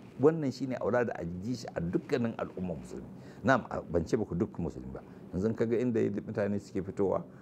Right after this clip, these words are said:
a, a, a Yaman da, da, da, da, da, da, da sauran da,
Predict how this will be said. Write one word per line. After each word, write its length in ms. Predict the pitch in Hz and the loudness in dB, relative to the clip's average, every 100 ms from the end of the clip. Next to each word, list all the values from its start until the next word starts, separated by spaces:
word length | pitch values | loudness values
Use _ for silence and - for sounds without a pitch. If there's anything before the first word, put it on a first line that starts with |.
| - - | -18 -12
a, 680 | - 73 67 92 - 67 - - - - - - - - - - - - | -8 -6 -4 -4 -6 -6 -8 -12 -14 -14 -14 -14 -14 -14 -14 -12 -12 -8
a, 80 | - - | -8 -2
a 100 | 62 | 6
Yaman 300 | 98 107 76 - - - - - - - - - - 71 | 8 6 2 -6 -20 -20 -20 -20 -20 -18 -16 -16 -10 -6
da, 100 | 73 76 | -4 -4
da, 300 | 69 - - | -2 -4 -2
da, 120 | - - 73 | -4 -4 -2
da, 380 | 69 67 64 | -2 -2 -4
da, 340 | 60 - 76 76 - | -6 -6 -6 -6 -2
da, 140 | 76 | -2
da 140 | 69 78 | 0 -2
sauran 520 | - 104 104 101 | 6 8 8 6
da, 80 | 92 | 4